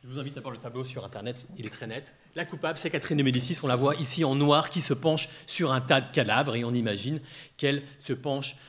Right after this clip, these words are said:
<clears throat> en se, euh, réjouissant.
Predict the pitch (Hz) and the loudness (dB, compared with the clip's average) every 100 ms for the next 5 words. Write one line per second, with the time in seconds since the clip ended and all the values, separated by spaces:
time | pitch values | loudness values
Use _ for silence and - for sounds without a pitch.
0 | - - - _ _ _ - 233 226 202 | -20 -20 -20 _ _ _ 6 8 8 4
1 | 196 196 - 175 170 175 135 127 127 120 | 6 6 6 8 10 10 8 6 4 6
2 | 151 120 131 131 117 101 | 4 6 2 2 -2 -6